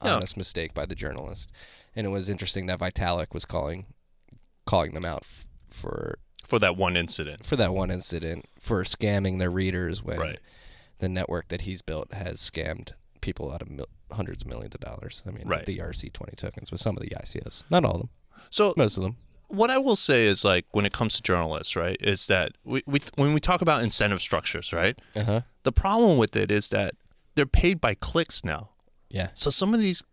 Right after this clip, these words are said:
Speaker 2: some of these journalists are not paid well. And so for them to generate the clicks, they have to sensationalize it. And sometimes they'll throw in a little bit of,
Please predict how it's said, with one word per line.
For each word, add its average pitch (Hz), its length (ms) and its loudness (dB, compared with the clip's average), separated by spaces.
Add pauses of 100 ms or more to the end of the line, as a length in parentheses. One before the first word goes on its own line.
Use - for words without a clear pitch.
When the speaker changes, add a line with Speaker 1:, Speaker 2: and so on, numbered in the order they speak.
(220)
Speaker 2:
some 180 240 2
of 240 60 4
these 214 180 4
journalists 135 560 4
are 139 40 2
not 160 200 0
paid 156 240 4
well. 147 400 2 (440)
And 120 140 0
so 131 280 6
for 131 200 4
them 139 240 4
to - 100 0
generate 135 460 4
the 107 80 -2
clicks, - 380 0
they 110 120 4
have 151 220 -2
to - 80 0
sensationalize 101 1000 4
it. 104 160 2
And 98 140 -4
sometimes 131 500 0
they'll 123 120 2
throw 156 440 4
in 147 340 2
a 98 60 0
little 117 300 2
bit 110 340 2
of, 104 240 2